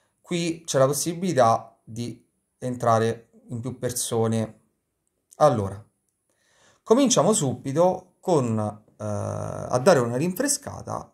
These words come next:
con qualche test. Allora, vediamo il primo test, l'attenzione selettiva.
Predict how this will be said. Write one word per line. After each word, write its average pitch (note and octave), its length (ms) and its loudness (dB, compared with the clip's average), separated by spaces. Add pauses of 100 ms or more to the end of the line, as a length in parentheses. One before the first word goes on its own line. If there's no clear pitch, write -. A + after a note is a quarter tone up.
(120)
con F3 340 -2
qualche A#2 600 0
test. B2+ 720 -2 (1120)
Allora, A2+ 440 2
vediamo A#2+ 520 -2 (580)
il G#3+ 200 -4
primo A#2+ 520 -4
test, A2+ 340 -2
l'attenzione B3 1200 4
selettiva. C3+ 920 -4